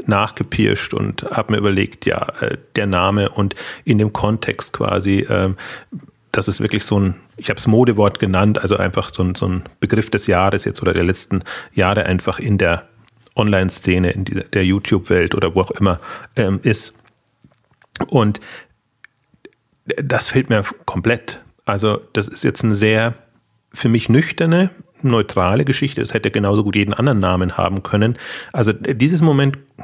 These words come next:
kommt nicht rüber. Und ich find's halt so witzig, weil, weil es ja auch im Logo zum Teil anklingt und, und, und generell auch in der, im Social-Media-Bereich, also ich verfolge hauptsächlich Twitter,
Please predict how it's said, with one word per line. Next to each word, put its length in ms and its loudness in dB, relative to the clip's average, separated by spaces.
kommt 260 -2
nicht 200 2
rüber. 580 4
Und 160 2
ich 80 2
find's 180 0
halt 120 0
so 120 2
witzig, 380 -2
weil, 240 0
weil 100 4
es 100 -2
ja 120 2
auch 140 -2
im 180 4
Logo 320 4
zum 180 -4
Teil 220 0
anklingt 600 0
und, 260 0
und, 160 -4
und 180 -4
generell 340 2
auch 160 0
in 160 0
der, 180 2
im 400 0
Social-Media-Bereich, 880 2
also 240 2
ich 100 -12
verfolge 360 0
hauptsächlich 320 -4
Twitter, 400 0